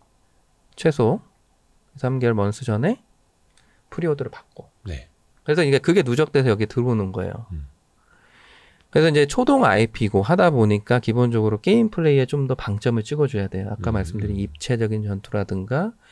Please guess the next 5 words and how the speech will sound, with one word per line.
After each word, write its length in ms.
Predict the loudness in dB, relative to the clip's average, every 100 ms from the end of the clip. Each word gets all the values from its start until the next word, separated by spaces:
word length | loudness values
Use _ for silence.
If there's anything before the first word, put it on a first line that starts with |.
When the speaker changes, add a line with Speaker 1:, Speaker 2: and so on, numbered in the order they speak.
| _ _ _ -8
Speaker 1:
유저들의 460 | 0 0 2 -2
피드백이 720 | -4 -4 0 0 -2 -4 -4 -4
갓오버나 540 | -4 -2 0 0 -2
이런 220 | -4 -6 -6
거에 420 | -4 -2 -4